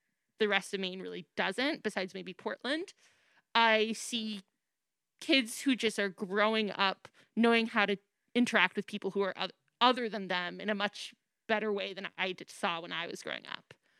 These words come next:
I also see kids who are super, super engaged in social issues in a way that I've never seen before.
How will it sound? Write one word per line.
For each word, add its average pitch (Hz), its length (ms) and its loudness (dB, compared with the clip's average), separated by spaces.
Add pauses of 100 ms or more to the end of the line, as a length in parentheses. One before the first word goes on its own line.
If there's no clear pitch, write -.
(600)
I 233 100 6
also 240 240 0
see 240 200 -4
kids 226 540 -2
who 233 240 -4
are 202 440 -2 (160)
super, 311 440 -4
super 254 300 -2
engaged 220 440 0
in 196 100 0
social 247 440 2
issues 403 480 4
in 247 80 6
a 220 60 6
way 190 360 2
that 185 140 0
I've 185 180 -4
never 190 180 -2
seen 196 260 -4
before. 269 460 2